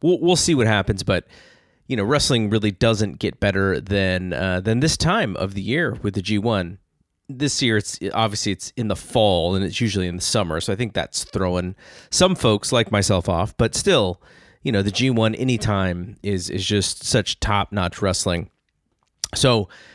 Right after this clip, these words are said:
Justin Nipper and Carlos Toro will be back Monday,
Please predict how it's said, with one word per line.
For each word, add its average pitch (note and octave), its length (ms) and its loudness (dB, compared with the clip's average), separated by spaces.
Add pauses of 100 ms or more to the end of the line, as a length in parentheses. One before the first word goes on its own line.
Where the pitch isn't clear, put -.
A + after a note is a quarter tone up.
(600)
Justin E3 600 2
Nipper C#3 320 2
and B2+ 120 2
Carlos A#2 340 2
Toro D3 380 2
will G#2+ 160 2
be G#2 160 4
back A#2 440 0 (140)
Monday, B2+ 680 0